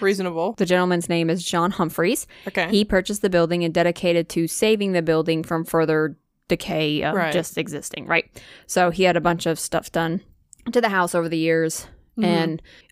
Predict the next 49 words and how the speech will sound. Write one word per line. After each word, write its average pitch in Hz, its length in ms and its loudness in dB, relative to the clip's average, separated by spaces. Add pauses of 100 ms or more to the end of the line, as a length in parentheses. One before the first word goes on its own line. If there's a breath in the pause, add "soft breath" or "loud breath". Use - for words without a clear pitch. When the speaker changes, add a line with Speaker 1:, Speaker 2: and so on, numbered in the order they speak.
(120 loud breath)
Speaker 2:
also 254 600 0 (300)
kept - 600 -2 (380)
a 180 100 2
lot 180 300 2
of 180 100 0
the 175 80 0
stuff - 460 -2
that's - 200 -6
in 156 120 -4
the 147 60 -4
house 147 320 -2
that 147 100 2
was 147 120 -2
Speaker 1:
Oh, - 80 -2
Speaker 2:
originally - 280 -2
Speaker 1:
okay. 147 80 -6
Speaker 2:
there. - 160 -2
So, 175 160 0
like, 165 140 2
some 196 140 -2
of 190 80 2
the 170 120 2
owners 170 420 2
and 170 140 -2
innkeepers, 165 640 -2 (200 loud breath)
like, - 140 -6
whatever 220 420 0
was 240 280 -4
there, 196 480 0 (120)
Speaker 1:
They 190 120 -4
just - 260 -14
left. 139 240 -6
Speaker 2:
he, 240 400 0 (100)
they 190 360 0
left 254 400 -2
it, 190 160 0
and 185 120 -4
he 214 380 0
also 190 380 -2
left - 300 -6
it. 165 180 -6
So 170 280 0
Speaker 1:
Okay. 175 140 0
Speaker 2:
a 175 40 -2
lot 180 120 2
of 180 100 -2
the 170 140 0
original 175 480 0
beds, 165 680 -2